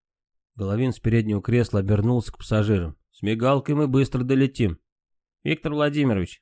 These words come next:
обратилась к нему Наталья, «большая просьба, Шкоду мою заберите с улицы». «Без проблем, Наталья Викторовна, где она стоит?»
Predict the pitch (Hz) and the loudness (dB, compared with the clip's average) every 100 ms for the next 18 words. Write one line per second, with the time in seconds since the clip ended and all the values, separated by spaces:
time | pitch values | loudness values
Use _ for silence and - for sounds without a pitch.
0 | - 98 92 - 92 - 92 92 - 87 | -10 -4 -2 -2 -4 -4 -4 -4 -4 -6
1 | 80 _ _ - 127 - 165 151 156 131 | -6 _ _ -8 -6 -2 -2 0 0 0
2 | 87 85 _ - - 156 123 123 117 123 | 0 -6 _ -8 -2 -2 0 -2 -2 0
3 | 151 165 - 131 113 90 - _ _ _ | 2 2 0 0 0 0 -8 _ _ _
4 | _ _ _ - - - 196 170 185 196 | _ _ _ -14 -12 -4 -2 0 0 2
5 | 147 120 131 120 120 113 - 87 87 131 | 0 0 0 0 0 -2 -6 -10 -6 -2
6 | 190 131 - 120 117 87 | -2 -2 -4 -2 -2 -4